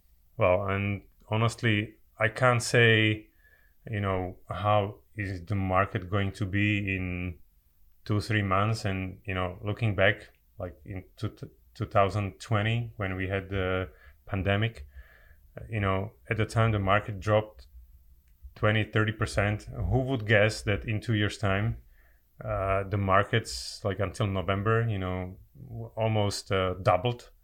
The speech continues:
uh, that, you know,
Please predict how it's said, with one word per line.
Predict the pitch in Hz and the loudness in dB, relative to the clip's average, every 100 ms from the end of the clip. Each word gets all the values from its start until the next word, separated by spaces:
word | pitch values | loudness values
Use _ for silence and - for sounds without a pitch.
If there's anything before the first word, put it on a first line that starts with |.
| _ _ _ _ _ | _ _ _ _ _
uh, | 107 95 95 95 95 95 95 95 98 | -6 -2 -2 0 0 0 0 -4 -4
that, | 90 101 98 - _ | 0 2 2 -6 _
you | - 107 | -8 -4
know, | 95 92 92 | -2 -2 -4